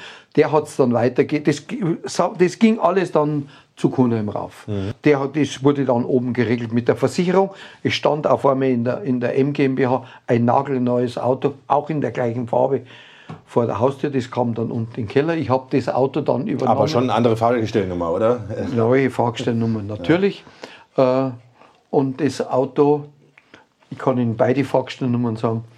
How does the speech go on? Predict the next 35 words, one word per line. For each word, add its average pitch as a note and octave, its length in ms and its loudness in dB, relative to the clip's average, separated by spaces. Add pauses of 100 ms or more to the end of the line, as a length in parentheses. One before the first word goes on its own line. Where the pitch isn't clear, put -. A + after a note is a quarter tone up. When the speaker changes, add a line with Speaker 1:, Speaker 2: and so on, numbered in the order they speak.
(440)
Speaker 1:
und A#2+ 320 -2
das, - 260 -6
äh, A#2 340 -4 (100)
und A#2+ 180 -4
das B2 160 -2
Auto C3 480 0 (880)
kam C#3 400 -2
dann C3+ 340 0
mit C3+ 300 -4 (800)
neunhundert B2 580 0
oder A#2 260 -6
knapp B2 320 -4
tausend A#2+ 420 -2
Kilometer B2 540 0 (360)
wieder C3 360 2 (240)
zu - 160 0
mir A2 260 0
rüber. G#2 140 -6
Es A#2+ 180 -4
ist C3+ 140 -6
auch A#2+ 180 -4
in B2 140 -2
der - 120 -4
M A#2 200 -2
G A#2+ 80 -2
M G#2+ 100 -2
B G#2+ 80 -4
H G2 180 -6 (280)
nirgends A2+ 520 -2
gefahren. - 220 -16 (220)
Ich A#2+ 160 -2
hab C#3+ 120 2
es, C#3+ 180 -4 (260)
ich - 160 -4
hab D3 280 -2